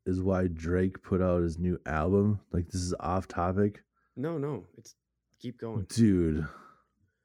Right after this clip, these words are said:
Speaker 2: Where did he put out his new album?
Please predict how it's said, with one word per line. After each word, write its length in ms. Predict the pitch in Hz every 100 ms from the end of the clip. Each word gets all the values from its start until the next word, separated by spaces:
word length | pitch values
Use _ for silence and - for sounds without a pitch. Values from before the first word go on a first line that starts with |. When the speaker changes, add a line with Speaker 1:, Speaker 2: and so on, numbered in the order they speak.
| _ _ _ - - _ _ _ _ _ _ _ _ -
Speaker 2:
Where 260 | 120 165 170
did 60 |
he 40 | 160
put 160 | 175
out 100 | 165
his 120 | 160 156
new 140 | 165
album? 280 | 170 90